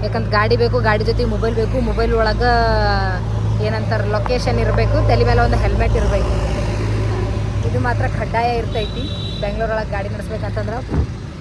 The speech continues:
ಲೈಸೆನ್ಸ್ ಇಲ್ಲಾಂದ್ರೂ ಪರವಾಗಿಲ್ಲ, but ತಲೆ ಮೇಲೆ ಹೆಲ್ಮೆಟ್ ಇರಬೇಕು. ನಮಗೆ ಅಡ್ರೆಸ್ ಗೊತ್ತಾಗಬೇಕು ಅಂತಂದ್ರೆ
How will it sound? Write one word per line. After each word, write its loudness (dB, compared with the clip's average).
ಲೈಸೆನ್ಸ್ -4
ಇಲ್ಲಾಂದ್ರೂ -4
ಪರವಾಗಿಲ್ಲ, -4
but -6
ತಲೆ -6
ಮೇಲೆ 0
ಹೆಲ್ಮೆಟ್ -8
ಇರಬೇಕು. -6
ನಮಗೆ -2
ಅಡ್ರೆಸ್ -4
ಗೊತ್ತಾಗಬೇಕು -4
ಅಂತಂದ್ರೆ -6